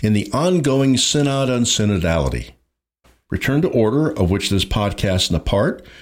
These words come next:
strives to be a source of light in a dark and disordered world. Your prayers are appreciated. We publish a new episode every week as Tuesday becomes Wednesday at midnight. You can hear our program in two ways.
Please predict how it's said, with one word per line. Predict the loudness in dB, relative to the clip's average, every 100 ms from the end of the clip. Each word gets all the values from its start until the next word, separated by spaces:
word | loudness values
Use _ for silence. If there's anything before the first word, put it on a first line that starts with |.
| -8
strives | -4 0 0 0 0
to |
be | 2 2
a |
source | 2 0 0 0
of | 0 2
light | 2 0 -2
in | -2 2
a | 2
dark | 2 0 0 0
and | 0
disordered | 0 2 2 2 2
world. | 2 2 -2 -6 -14 _ 0
Your | 0
prayers | 0 0 2 2 0 -2
are | -2 0
appreciated. | -2 0 0 0 -2 -4 -6 -12 -18 _ _ _ _ -4
We | -2
publish | 0 2 2 2
a |
new | 4 4
episode | 2 0 0 2 0 0 -2
every | 0 2
week | 2 2 0
as | 0 -2
Tuesday | 0 2 2 2
becomes | 0 0 0 0 2
Wednesday | 2 2 2 0 0
at | 0
midnight. | 0 0 -2 -4 -12 _ _ -14 -4
You | 0
can | 2
hear | 2 2
our | 2 0
program | 0 0 2 2
in | 2
two | 2 2
ways. | 2 0 -2 -4